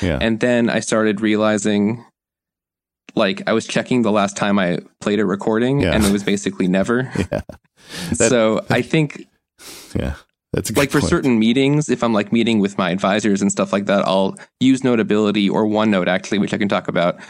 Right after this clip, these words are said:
Speaker 2: um, to record the audio while I type, but only if I'm, like, actually immediately after gonna go back and listen and collate and make sure I'm doing everything right.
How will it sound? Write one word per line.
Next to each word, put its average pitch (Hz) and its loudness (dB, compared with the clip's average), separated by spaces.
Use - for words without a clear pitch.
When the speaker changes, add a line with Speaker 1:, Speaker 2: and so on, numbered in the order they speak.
Speaker 2:
um, 98 0
to 107 0
record 110 -2
the 104 0
audio 101 2
while 95 2
I 92 0
type, 147 -4
but 110 -2
only 127 2
if 113 -2
I'm, 104 0
like, 101 0
actually 110 -2
immediately 104 0
after 98 -2
gonna 104 -2
go 101 -2
back 98 -2
and 110 0
listen 101 -2
and 101 0
collate 104 -4
and 104 0
make 101 -2
sure 104 -2
I'm 107 -2
doing 101 0
everything 98 -2
right. - -4